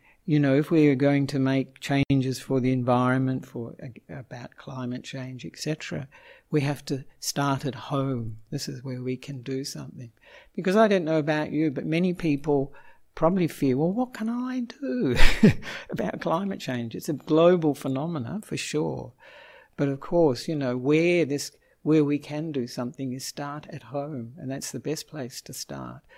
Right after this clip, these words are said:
It's like the five precepts, you know, I, I call them, you know, a contribution to world peace. Yes, we're only keeping them here in,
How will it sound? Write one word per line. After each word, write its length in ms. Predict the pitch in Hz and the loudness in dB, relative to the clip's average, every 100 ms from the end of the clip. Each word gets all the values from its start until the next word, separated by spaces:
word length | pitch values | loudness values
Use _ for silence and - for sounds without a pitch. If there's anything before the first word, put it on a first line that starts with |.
| - - - | -20 -12 -6
It's 140 | 202 | -2
like 220 | 269 240 | -2 -2
the 80 | 202 | -4
five 340 | - 180 175 | 0 2 4
precepts, 680 | - 180 185 - 139 - - | 10 10 10 -2 -6 -8 -8
you 100 | 156 | -6
know, 200 | 151 135 | -4 -4
I, 120 | 151 151 - | -4 -6 -6
I 100 | 170 | -8
call 380 | - 165 151 | -2 2 2
them, 360 | 135 139 135 131 - - - _ | 2 0 -2 -6 -14 -20 -20 _
you 120 | 185 151 | -6 -4
know, 280 | 139 131 | -2 -2
a 100 | 131 | -2
contribution 880 | - 180 160 - 139 143 147 - 139 | -6 -6 -6 -4 -2 -2 -2 -6 -10
to 180 | - 156 | -6 -4
world 580 | 127 139 156 160 151 139 | 0 2 4 2 0 -6
peace. 680 | - 202 196 123 - - - _ _ - | -10 -8 -8 -10 -14 -16 -18 _ _ -8
Yes, 400 | 262 262 220 - | -2 0 -2 2
we're 180 | 240 220 | 4 4
only 180 | 190 175 | 2 0
keeping 420 | 185 180 175 151 | -2 -2 0 -2
them 140 | 143 | -2
here 400 | 123 135 151 151 | -2 -2 -2 -6
in, 140 | 131 | -8